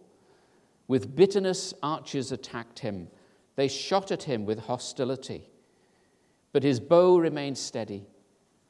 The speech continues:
His strong arms laid, stayed limber because of the hand of the mighty one of Jacob, because of the shepherd, the rock of Israel,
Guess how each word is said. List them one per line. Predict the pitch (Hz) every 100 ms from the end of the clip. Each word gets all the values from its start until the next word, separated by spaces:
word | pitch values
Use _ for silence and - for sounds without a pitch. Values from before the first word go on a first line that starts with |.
| _ -
His | 113
strong | - - 175 160
arms | 139 135 135 123 - -
laid, | 107 123 127 113 117
stayed | - - 143 135
limber | 120 104 95 92 - _ _ _ _ _ _ -
because | 123 131
of | 117
the | 123 110
hand | - 147 151 156 147 123 - - _
of | 107 107
the | 104
mighty | 104 117 147 151 156
one | 135 131
of | 123 120
Jacob, | 107 98 98 98 _ _ _ _ _ _ _ _ _ _ 107
because | - 143 120
of | 107
the | 113
shepherd, | - 151 143 120 98 - - _ _ _ _ _ _ -
the | 107
rock | 117 151 156
of | 160
Israel, | 131 107 104 92 90